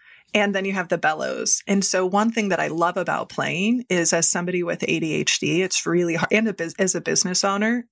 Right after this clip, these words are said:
there's very few tasks I can do where my brain can totally focus on one thing.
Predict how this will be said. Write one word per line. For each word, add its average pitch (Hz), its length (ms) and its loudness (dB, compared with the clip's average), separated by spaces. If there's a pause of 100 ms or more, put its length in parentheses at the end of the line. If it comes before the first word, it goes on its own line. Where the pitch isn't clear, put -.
(100)
there's 190 300 2
very 180 300 0
few 196 220 0
tasks 165 460 -2
I 170 120 -4
can 165 200 -4
do 143 360 0
where 180 140 0
my 170 140 -2
brain 160 280 -2
can 165 160 -4
totally 160 360 0
focus 165 420 -2
on 196 160 -2
one 214 180 -2
thing. 240 320 0